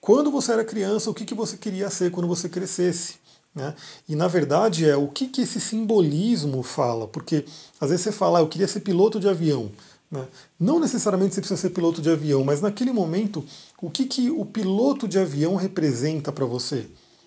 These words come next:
Né? O que, que esse piloto de avião traz? Pode ser uma questão de liberdade, pode ser uma questão de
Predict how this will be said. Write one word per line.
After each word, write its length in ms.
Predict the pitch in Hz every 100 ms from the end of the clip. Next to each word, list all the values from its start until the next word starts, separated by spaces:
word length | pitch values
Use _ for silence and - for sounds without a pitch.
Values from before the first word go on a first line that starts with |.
| _
Né? 120 | 151 143
O 340 | - - -
que, 100 | 240
que 120 | 220
esse 220 | 226 -
piloto 340 | 196 202 185 180
de 80 | 175
avião 200 | 160 165
traz? 220 | 151 131
Pode 220 | 165 160
ser 100 | -
uma 160 | 160 156
questão 300 | 120 - 151
de 80 |
liberdade, 680 | 135 131 135 131 190 208 143
pode 220 | 147 143
ser 80 | 139
uma 140 | 151 147
questão 360 | 151 - 156
de 240 | 151 143